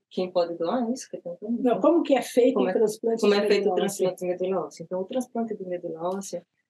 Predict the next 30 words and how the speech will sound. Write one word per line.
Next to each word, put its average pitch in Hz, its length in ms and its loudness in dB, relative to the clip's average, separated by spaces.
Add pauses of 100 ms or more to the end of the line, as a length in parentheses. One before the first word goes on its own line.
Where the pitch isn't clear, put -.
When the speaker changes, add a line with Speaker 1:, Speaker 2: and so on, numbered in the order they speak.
(400)
Speaker 1:
nesse 175 240 -2
caso 156 160 0
a 156 40 -8
gente 156 140 -4
tá 151 120 -8
falando 151 240 -6
do 147 40 -12
transplante 151 400 -8
de 147 80 -10
medula 143 280 -6
óssea 143 400 -6
halogênico, 170 800 -2
que 156 100 -8
é 151 60 -6
entre 151 420 -8 (160)
dois 165 220 -4
indivíduos 156 420 -14
diferentes, 175 640 -8
né? 175 260 -2
É 170 40 -8
diferente 160 420 -8
do 147 140 -10
autólogo, 165 520 -6
que - 60 -18
é 135 60 -10
de 139 200 -8
você - 240 -12
pra - 140 -16
você 139 260 -12
mesmo. 170 400 -4